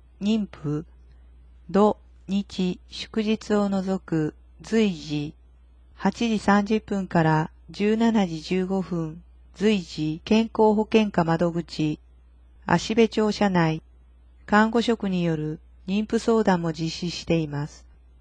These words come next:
仕事などで都合のつかない方は、母子手帳の交付のみ、各庁舎でできます。乳児健診、平成二十二年九月、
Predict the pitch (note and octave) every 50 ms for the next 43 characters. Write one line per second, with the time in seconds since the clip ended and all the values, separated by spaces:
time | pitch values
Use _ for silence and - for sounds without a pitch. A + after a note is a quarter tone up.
0 | _ _ _ _ _ _ _ - - - - - A3 G3+ A#3 A3+ - A#3 A3+ A3
1 | A3 G#3 G3 F3+ D#3+ E3+ D#3+ D#3+ D#3 E3+ - - - - - - F#3+ G#3+ G#3+ A3
2 | A3+ A3+ A3 - - - A3 G#3+ G#3+ G#3 G3 F#3 - F3 D#3+ - E3+ E3 D#3+ D#3+
3 | D3+ D#3 E3+ - _ _ _ _ _ _ _ - _ _ - - G3+ G#3 - -
4 | - B3 B3 A#3+ - - A3 G#3 G3+ F3+ F3 E3 - - F#3 F#3+ F#3+ F3+ G3+ G3
5 | F#3 F#3 F3 E3 D#3+ D#3 D#3+ D#3 - - - - - - A3+ A3 - - - -
6 | A3 G#3 G3+ F#3+ - F3 D#3+ D#3+ D#3 - D3+ - - D3+ C#3+ D3 C#3+ C#3+ - -
7 | - - - - _ _ - _ - - - - - - - _ _ _ - -
8 | - - G#3+ G#3+ A3+ A#3 A#3 - A#3+ A3+ - - G#3+ G#3 G#3 G3 - - - D#3
9 | D#3 D#3 D3+ E3 - - - - - - - - - G3 G#3 A3 A3 - - A3+
10 | A3+ A3+ A3 A3 A3 A3 G#3 G#3 G#3 F#3 F3 E3+ F3 E3+ D#3+ D#3 D3+ D3+ D3 D3+
11 | D#3 - - - - G#3 G3+ F#3+ F#3 F3+ - - - D3+ D3 D3+ D#3